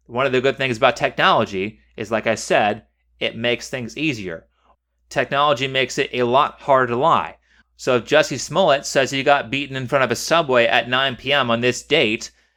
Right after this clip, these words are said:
Yet we have a video camera at that subway that shows no such beating. We can now call him out as a liar. So the false allegations of abuse, the false allegations of rape,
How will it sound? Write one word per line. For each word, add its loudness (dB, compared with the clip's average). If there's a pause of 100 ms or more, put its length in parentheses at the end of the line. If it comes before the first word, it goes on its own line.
(200)
Yet 0
we 0
have 4
a 4
video 4
camera 0
at 2
that 0
subway 0
that 0
shows -2
no 0
such -2
beating. 0 (640)
We -2
can -4
now 2
call 4
him 0
out 2 (500)
as -8
a -4
liar. 2 (580)
So -8
the -2
false 2
allegations 0
of 0
abuse, -4 (320)
the -4
false 2
allegations -2 (280)
of 0
rape, 2